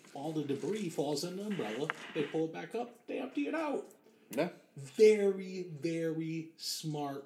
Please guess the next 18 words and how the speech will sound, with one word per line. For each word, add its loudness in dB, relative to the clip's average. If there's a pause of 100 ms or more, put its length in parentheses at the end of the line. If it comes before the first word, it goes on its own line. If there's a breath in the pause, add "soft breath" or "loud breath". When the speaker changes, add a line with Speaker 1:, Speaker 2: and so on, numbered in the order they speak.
Speaker 1:
way -2
of -6
going -4
about -10
it. -12
Like -6
I, -4 (100)
like -8
I -4
said -4
before, -4
what -6
I -6
really -2
appreciated -6
with -10
this -12
movie -8